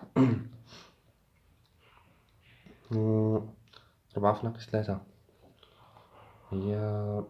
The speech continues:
ناقص اثناش، زيرو هي زيرو، ثلاثة في أربعة هي اثناش. وأخيراً أربعة في ناقص ستة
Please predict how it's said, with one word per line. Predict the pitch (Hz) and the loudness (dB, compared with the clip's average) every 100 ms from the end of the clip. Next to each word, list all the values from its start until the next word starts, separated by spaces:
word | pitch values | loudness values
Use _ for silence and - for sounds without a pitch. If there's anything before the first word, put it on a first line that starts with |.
| - - - - - - | -12 -20 -20 -20 -20 -10
ناقص | 101 - | -10 -8
اثناش، | - 113 - - - - - _ _ _ _ _ _ _ _ _ _ _ _ _ _ _ _ _ _ _ _ _ _ _ _ _ _ _ - _ _ _ 110 | -4 -4 -4 -14 -20 -20 -20 _ _ _ _ _ _ _ _ _ _ _ _ _ _ _ _ _ _ _ _ _ _ _ _ _ _ _ -20 _ _ _ -6
زيرو | 110 123 120 107 | -2 0 0 0
هي | 98 95 92 | -2 -2 -4
زيرو، | 92 117 - - - _ | -4 -6 -10 -20 -20 _
ثلاثة | - 113 127 | -2 0 -2
في | - 110 - | -2 -8 -4
أربعة | 104 98 117 | -6 -4 -4
هي | 104 | -4
اثناش. | 113 95 - - _ _ _ _ _ _ _ _ _ _ _ - - - _ - - - _ _ _ - - _ _ _ _ _ _ _ _ _ _ - | -6 -8 -12 -20 _ _ _ _ _ _ _ _ _ _ _ -20 -20 -20 _ -20 -20 -20 _ _ _ -20 -20 _ _ _ _ _ _ _ _ _ _ -6
وأخيراً | 110 101 98 - 104 107 110 110 107 | -4 -2 -4 -4 -2 0 0 0 -2
أربعة | 98 101 104 | -2 -2 -2
في | - | -6
ناقص | 104 98 - 101 | -8 -8 -10 -14
ستة | - - 107 104 | -16 -6 -4 -4